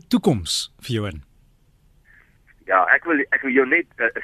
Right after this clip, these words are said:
Speaker 2: sin byvoeg by wat jy nou sê, want jy sê nou 'n groot stukkie waarheid, maar mense vra nou, "Hoekom moet pleisters afgaan?" Ek wil net sê, "Hoekom moet dit?" Nê, die, die moed gedeelte.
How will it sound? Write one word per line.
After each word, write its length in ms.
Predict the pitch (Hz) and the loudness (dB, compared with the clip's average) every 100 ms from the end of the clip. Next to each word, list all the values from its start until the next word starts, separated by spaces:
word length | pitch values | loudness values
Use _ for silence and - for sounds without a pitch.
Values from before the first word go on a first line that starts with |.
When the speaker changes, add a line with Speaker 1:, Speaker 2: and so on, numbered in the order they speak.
| - | -2
Speaker 2:
sin 240 | 131 117 | -2 0
byvoeg 380 | 101 104 - 101 | 0 0 -2 -4
by 120 | 104 | -2
wat 220 | 92 90 | 0 -2
jy 80 | - | -4
nou 200 | 78 82 | -6 -6
sê, 180 | - 95 | -2 0
want 160 | 101 104 | 2 2
jy 140 | 117 | 0
sê 120 | - 113 | 0 0
nou 160 | 110 | 0
'n 120 | 120 - | 0 0
groot 260 | 147 175 - | 2 2 -2
stukkie 280 | - 123 - | -12 -12 -10
waarheid, 340 | 80 78 78 - | -6 -4 -6 0
maar 180 | 123 123 | 0 0
mense 340 | 123 120 - | -6 -8 -4
vra 240 | 156 165 165 | -4 0 0
nou, 140 | 156 | 0
"Hoekom 360 | 104 113 165 123 | -4 -4 -4 -4
moet 220 | 90 98 - | -10 -10 -8
pleisters 480 | 92 85 - 90 - | -4 -4 -4 -6 -6
afgaan?" 360 | 73 - 65 - - - - | -10 -8 -12 -12 -20 -20 -2
Ek 140 | - - | -2 0
wil 80 | 226 | 0
net 140 | 233 | 0
sê, 100 | - | 0
"Hoekom 420 | 123 107 120 101 101 _ 95 | -2 0 -2 -2 -12 _ _
moet 120 | 92 90 | -10 -6
dit?" 240 | 87 - - _ | -8 -10 -20 _
Nê, 240 | 85 78 - _ | -4 -4 -6 _
die, 180 | 113 - | -14 -6
die 140 | 120 | -6
moed 240 | 107 110 | -4 -4
gedeelte. 500 | - 95 80 62 - | -4 -2 -4 -6 -10